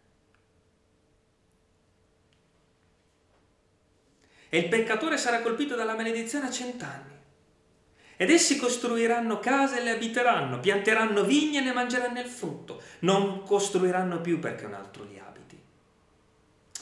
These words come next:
Anche questo, quando si verificano delle guerre, che queste persone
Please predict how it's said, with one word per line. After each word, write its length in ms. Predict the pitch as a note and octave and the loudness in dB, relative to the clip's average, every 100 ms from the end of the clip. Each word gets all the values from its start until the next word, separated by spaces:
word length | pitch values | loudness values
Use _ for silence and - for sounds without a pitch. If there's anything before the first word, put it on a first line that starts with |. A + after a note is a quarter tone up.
| - - - | -20 -20 -6
Anche 320 | G3+ G3+ F3+ | -4 -2 2
questo, 640 | G3+ G3 - E3 - - - | 2 2 2 -2 -2 -10 -6
quando 260 | C4+ C4 | -4 -4
si 160 | - - | -4 -2
verificano 560 | F#3+ G3+ G3 G#3+ F#3 D#3+ | 0 0 -2 -8 -8 -4
delle 260 | D3 C#3 | -2 -2
guerre, 640 | B2 B2+ A#2+ G#2+ - - - _ - | -2 -2 -2 -4 -12 -16 -20 _ -4
che 480 | F#3 E3 - - - | -2 -2 -4 -14 -4
queste 280 | G#3+ G#3+ | 0 2
persone 1000 | F#3+ F3+ E3+ - G#3+ G#3+ F#3 D#3+ - - | 2 2 0 -2 0 0 -2 -4 -8 -16